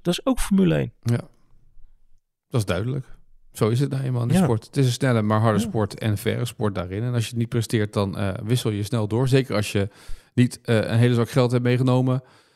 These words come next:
Speaker 2: van papa of van een of andere rijke man die dat allemaal voor je betaalt.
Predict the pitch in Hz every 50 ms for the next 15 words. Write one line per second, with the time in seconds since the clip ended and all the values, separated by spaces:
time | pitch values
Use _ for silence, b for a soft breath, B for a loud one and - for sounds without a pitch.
0 | b b b b - - 135 127 123 143 135 131 135 127 127 127 - - 143 135
1 | 123 - - - 127 127 139 120 120 139 139 123 131 131 123 117 123 139 135 127
2 | 120 120 120 127 131 135 135 127 127 127 127 127 120 123 117 127 135 135 131 139
3 | 143 135 131 - 139 - - - - - _